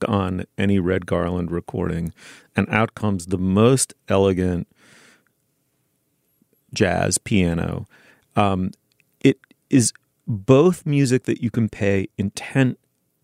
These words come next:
attention to, 'cause Garland was an extraordinary musician, a really, really gifted, really wonderful musician, arranger.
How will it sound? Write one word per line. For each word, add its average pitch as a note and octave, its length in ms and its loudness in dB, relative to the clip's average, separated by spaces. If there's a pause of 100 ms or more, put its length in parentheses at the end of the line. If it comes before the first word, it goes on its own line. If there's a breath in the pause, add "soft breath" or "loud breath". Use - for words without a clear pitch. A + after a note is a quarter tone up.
(180)
attention G2 440 0
to, F2+ 220 0
'cause F2 180 -6
Garland F#2 440 0
was E2+ 160 -4
an F2 100 -2
extraordinary B2 520 0
musician, F2+ 480 -4
a E2 40 -6
really, G2 440 0
really F#2+ 220 0
gifted, F2 440 -4
really E2+ 200 -2
wonderful E2+ 640 -4 (340)
musician, F2 460 -2
arranger. E2 680 -4